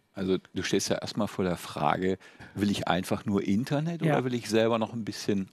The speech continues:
Speaker 1: Anführungsstriche, spielen?
Speaker 2: Genau, ja.
Speaker 1: Wenn du einfach nur einen schnellen Internetzugang haben willst, keine Telefonie, kein gar nichts,
Speaker 2: Mhm.
Speaker 1: kannst du natürlich auch ein Providergerät nehmen.
Speaker 2: Ja.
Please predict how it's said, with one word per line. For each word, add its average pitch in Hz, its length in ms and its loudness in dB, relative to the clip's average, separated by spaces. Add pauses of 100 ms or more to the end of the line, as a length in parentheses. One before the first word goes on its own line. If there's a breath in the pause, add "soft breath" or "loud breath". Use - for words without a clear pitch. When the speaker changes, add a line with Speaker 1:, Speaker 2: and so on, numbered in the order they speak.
Speaker 1:
Anführungsstriche, 98 600 -2
spielen? 95 580 0
Speaker 2:
Genau, 143 460 4
ja. 165 140 4
Speaker 1:
Wenn - 80 2
du 101 60 6
einfach 101 180 4
nur 104 80 4
einen 90 60 2
schnellen 92 240 2
Internetzugang 90 680 -2
haben 76 260 -2
willst, - 460 -4 (160)
keine 98 260 2
Telefonie, 95 400 -2
kein 92 220 0
gar 110 220 2
nichts, 147 340 0
Speaker 2:
Mhm. 185 40 -14 (300 loud breath)
Speaker 1:
kannst - 240 -6
du 101 40 -2
natürlich 92 260 -2
auch - 60 2
ein 85 60 -2
Providergerät 82 760 0
nehmen. 71 320 -8 (320)
Speaker 2:
Ja. 131 380 0